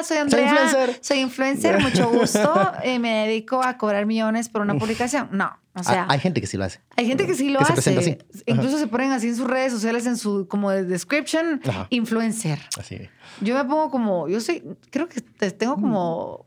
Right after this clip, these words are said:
Speaker 1: personaje público, así como
Speaker 2: Sí.
Speaker 1: public,
Speaker 2: Ya.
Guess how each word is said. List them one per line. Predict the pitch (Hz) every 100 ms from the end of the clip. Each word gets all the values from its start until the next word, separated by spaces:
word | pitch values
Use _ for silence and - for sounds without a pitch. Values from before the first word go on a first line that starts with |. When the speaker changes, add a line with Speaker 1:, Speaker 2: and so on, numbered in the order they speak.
| _ - - - -
Speaker 1:
personaje | - 208 202 196 214
público, | 196 226 202 175
así | 175 190
como | 208
Speaker 2:
Sí. | 120
Speaker 1:
public, | - 247 233 - - 180 -
Speaker 2:
Ya. | 175 -